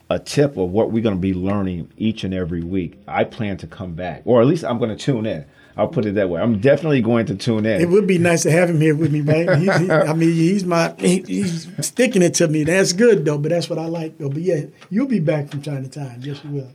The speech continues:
Speaker 1: Well, I, I'm, I'm learning already. On naca or N A C A and M S A and G R A. So <laughs> I'm on my way to learning real estate.
Speaker 2: That's right, exactly.
Speaker 1: Okay.
Speaker 2: And, and even like he just said, when I give you those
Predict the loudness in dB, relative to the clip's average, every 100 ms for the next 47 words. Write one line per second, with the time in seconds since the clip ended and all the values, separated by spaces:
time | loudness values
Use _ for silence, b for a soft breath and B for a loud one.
0 | -2 2 2 2 -4 -6 -12 -14 -6 -4
1 | 0 2 4 4 4 4 2 2 2 0
2 | -2 -6 -6 -6 -6 -6 -2 -2 2 2
3 | 4 0 -2 -2 0 0 -2 -2 2 2
4 | 2 -2 -8 -6 0 2 2 4 4 4
5 | 2 -2 -4 0 6 6 6 4 2 0
6 | -2 -6 -4 0 0 0 -4 -4 -10 -8
7 | -8 -10 -14 -18 -6 0 4 4 6 4
8 | 4 4 4 4 4 4 4 2 2 2
9 | 0 -6 -4 -2 -2 -2 -4 -4 -2 0
10 | -2 -2 -2 -2 -4 -4 -2 2 4 4
11 | 4 2 0 0 2 0 2 0 -2 -4
12 | -2 0 0 0 -2 -2 -2 -4